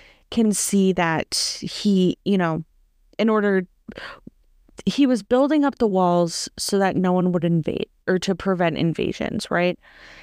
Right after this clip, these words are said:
And I think that that has some parallels to today even. But then, then they were able to rebuild the second temple. And, you know, that was a very prosperous and amazing time for Jewish people.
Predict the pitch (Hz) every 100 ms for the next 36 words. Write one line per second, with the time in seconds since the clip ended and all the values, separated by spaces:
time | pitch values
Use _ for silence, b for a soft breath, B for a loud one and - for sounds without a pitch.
0 | B B - 185 170 170 165 156 - -
1 | _ 175 180 160 151 147 - 160 165 175
2 | 165 165 165 165 165 - 180 - 160 170
3 | 131 147 165 185 B B B B - 247
4 | 214 - _ - 180 233 233 226 196 226
5 | 233 233 220 214 202 190 185 170 - -
6 | 180 180 175 165 165 156 - 170 - -
7 | 58 60 - _ _ - 180 175 165 151
8 | 151 - - 185 170 147 - 185 B B
9 | B B 220 180 180 170 151 - 185 170
10 | 165 170 160 156 143 - _ - - -
11 | - 185 165 - 180 170 175 175 165 180
12 | - - - 170 165 160 - 165 - 73
13 | - - 170 170 - 233 226 220 208 196